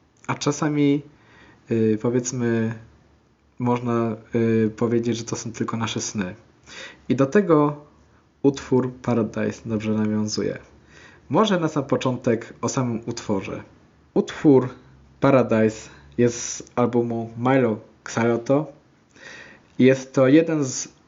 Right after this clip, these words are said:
utworów opowiadających całą historię miłosną między obiektem Milo i obiektem Xyloto,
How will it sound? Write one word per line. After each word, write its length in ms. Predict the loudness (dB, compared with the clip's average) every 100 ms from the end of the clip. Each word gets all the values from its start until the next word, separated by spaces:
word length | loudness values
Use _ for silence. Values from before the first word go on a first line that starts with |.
| -6
utworów 480 | -6 0 2 2 2
opowiadających 760 | -2 0 2 4 2 2 -4
całą 400 | -6 -2 2 2
historię 760 | 0 -2 -2 2 2 4 4 2 -2 -20 _ _ -6
miłosną 640 | 0 2 2 0 -2 -2
między 760 | -2 -4 -4 2 4 6 4 0 -12 _ _ _
obiektem 640 | -2 0 0 -2 -4 -2
Milo 480 | 0 2 2 2 -2 -10 _ _ -2
i 400 | 2 2 2 -2 -6
obiektem 500 | -6 -4 -4 -4 -6
Xyloto, 720 | -8 -4 0 0 2 0 0